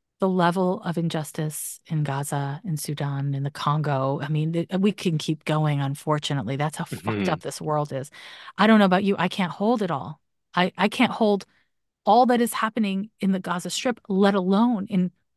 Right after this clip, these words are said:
Speaker 1: all these other countries. I,
Speaker 2: Mm-hmm.
Speaker 1: I can't hold realizing I disagree with a friend that I thought I agreed with in fundamental ways. Like, one relationship, and it's like, it just feels like a,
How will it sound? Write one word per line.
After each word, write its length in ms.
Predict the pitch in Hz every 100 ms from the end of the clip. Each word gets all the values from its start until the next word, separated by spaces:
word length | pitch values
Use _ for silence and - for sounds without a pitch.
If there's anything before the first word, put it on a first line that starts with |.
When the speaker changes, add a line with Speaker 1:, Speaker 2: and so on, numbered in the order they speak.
| -
Speaker 1:
all 160 | 196 202
these 200 | 202 190
other 160 | 160
countries. 600 | - 160 165 - - - - -
I, 120 | - 202
Speaker 2:
Mm-hmm. 160 | 175 160
Speaker 1:
I 100 | 226
can't 220 | 269 240
hold 420 | 185 240 220 208 - _ _ _ _ _ _ _ _ _ -
realizing 500 | 202 220 220 208 202
I 80 |
disagree 760 | 190 196 196 170 196 240 240 190
with 320 | 180 180 - - _ _ _ _ _ -
a 80 |
friend 260 | 185 214 202
that 80 | 196
I 100 | 175
thought 220 | 208 196
I 80 | 190
agreed 280 | 185 220 240
with 140 | 208
in 160 | 180 180 _
fundamental 840 | 311 285 233 196 202 247 214 190 165 -
ways. 480 | - 185 - - - - - -
Like, 180 | 196 - - _
one 340 | 214 226 262 226
relationship, 580 | 202 202 - 190 160 151
and 100 | 165
it's 140 | -
like, 320 | 156 151 - _ _ _ _ _ _ _ _ _ -
it 80 | 190
just 220 | 240 -
feels 220 | 254 247
like 120 | 202
a, 80 | 190